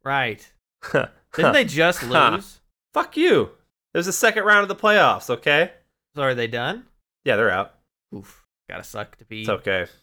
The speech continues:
Speaker 2: They haven't
Speaker 1: you.
Speaker 2: won a Super Bowl in twenty-seven years or something like that. It's fine.
Speaker 1: <laughs> Have they gone?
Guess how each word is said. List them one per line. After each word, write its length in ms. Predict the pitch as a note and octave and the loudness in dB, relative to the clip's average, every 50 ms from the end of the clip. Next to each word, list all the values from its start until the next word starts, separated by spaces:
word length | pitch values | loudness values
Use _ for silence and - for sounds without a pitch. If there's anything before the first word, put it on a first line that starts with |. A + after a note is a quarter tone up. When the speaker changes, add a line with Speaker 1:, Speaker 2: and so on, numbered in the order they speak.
| _ _ _ _ _ _ | _ _ _ _ _ _
Speaker 2:
They 100 | F#3+ G#3+ A#3+ | -4 -2 0
haven't 160 | A#3 G#3+ G#3 | 0 0 0
Speaker 1:
you. 40 | G#3 | 0
Speaker 2:
won 120 | G3+ G3+ | -2 -2
a 40 | F#3+ | -2
Super 260 | - - F#3 F3 F#3 | -4 -6 -8 -8 -6
Bowl 160 | F3 F#3 F3+ | -4 -2 -2
in 60 | F3 E3+ | -2 -4
twenty-seven 560 | - F3+ F3 E3+ E3 - F3+ E3 E3 D#3+ D#3+ | -4 -4 -4 -4 -2 0 0 0 0 -2 -4
years 340 | D#3+ E3 D#3+ C#3 A2 - G#2+ | -4 -4 -4 -4 -4 -6 -10
or 60 | G#2 | -10
something 280 | - B2+ A2+ - G#2+ | -8 -4 -2 -2 -2
like 160 | A2 - - - | 0 -2 -2 0
that. 180 | - F#3+ - | -2 -4 -4
It's 120 | - - B3+ | -4 -4 -4
fine. 460 | - - E3 D3+ C3+ A2 F2+ E2 - - - - - _ _ | -2 -2 0 2 2 2 0 -2 -4 -8 -12 -12 -12 _ _
Speaker 1:
<laughs> 300 | _ _ _ _ _ _ | _ _ _ _ _ _
Have 100 | G#2+ G#2+ | -14 -12
they 100 | A2 G#2+ | -12 -12
gone? 500 | G2+ G2+ F#2 F#2 G2+ A#2 D3+ G#3+ C4+ B3+ | -12 -12 -12 -10 -8 -8 -8 -8 -10 -14